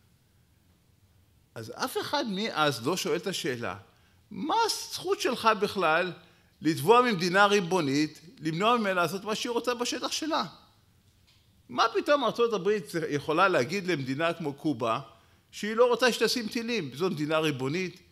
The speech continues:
היא עושה מה שהיא רוצה, ואם יש, יש, יש, יש משחקים של, של, של יחסי כוחות בעולם, אז יש גם שוויון.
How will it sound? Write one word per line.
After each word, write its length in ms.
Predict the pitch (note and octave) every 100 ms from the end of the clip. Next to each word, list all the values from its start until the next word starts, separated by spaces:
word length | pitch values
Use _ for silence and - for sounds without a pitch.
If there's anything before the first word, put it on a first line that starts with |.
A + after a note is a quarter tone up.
| _ _ _ -
היא 80 | D3+
עושה 240 | D3 G3
מה 180 | D3+ F3
שהיא 200 | - F3
רוצה, 440 | D3 C#3 G3 F3+ F3 - - _ _ -
ואם 360 | C#3 E3+ A3 G3+
יש, 320 | G3 G3 -
יש, 320 | E3 F#3 - E3+
יש, 380 | B2+ D#3+ F3 -
יש 520 | E3+ D3+ D3+ E3 E3+
משחקים 460 | F3 C#3+ C#3+ C3+ G3+
של, 260 | - C#3+
של, 320 | C3 - C3+ A#2+
של 280 | - C3 C3 B2+
יחסי 340 | C3 C3 F3
כוחות 360 | D3 C#3 E3 C3+
בעולם, 420 | B2 A2+ B2 A#3+ - - - - -
אז 220 | D3 E3
יש 180 | G4+ C4
גם 200 | B3 C4
שוויון. 580 | - D#3+ G3 G#4+ -